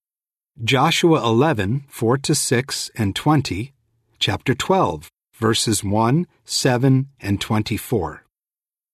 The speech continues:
Jehovah also dealt a crushing blow to King Ben-Hadad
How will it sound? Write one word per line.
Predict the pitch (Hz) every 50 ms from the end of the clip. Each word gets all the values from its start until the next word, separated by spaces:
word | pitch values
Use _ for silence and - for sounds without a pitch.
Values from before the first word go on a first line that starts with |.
| _ _ _ _ _ _ _
Jehovah | - - 135 117 110 139 139 151 131 120
also | - - 127 156 214 233 - - - 185
dealt | 156 123 139 127 123 127 - -
a | 107
crushing | - _ - - - - 214 208 - - - 190 175 160 147
blow | 147 160 165 170 170 160
to | 139 - 135
King | - - - - - 180 175 175
Ben-Hadad | 160 151 160 156 151 135 - - 175 180 185 139 113 95 92 80 80 80